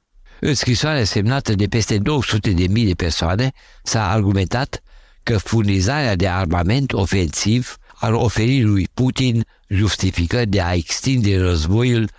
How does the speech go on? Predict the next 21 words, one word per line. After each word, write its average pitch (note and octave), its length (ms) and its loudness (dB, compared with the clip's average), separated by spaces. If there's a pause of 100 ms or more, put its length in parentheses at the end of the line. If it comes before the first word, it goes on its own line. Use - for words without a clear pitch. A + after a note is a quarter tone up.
asupra G2 460 -2
țărilor E2+ 540 0
nato. D#2+ 500 -4 (300)
Scrisoarea E3 480 0
a - 20 0
fost B2+ 240 0
contestată A2+ 720 -2
de F2+ 140 2
alți A#2+ 340 -2
intelectuali F#2 720 0 (100)
și - 120 -4
a F#2+ 80 2
dus B2 280 0
chiar D3 320 -2
și - 160 -4
la G#2 140 0
ruptura F2+ 520 0 (120)
pen A#2+ 160 0
clubului E2 640 0
german, D#2+ 520 -2 (320)
divizat A#2+ 800 -2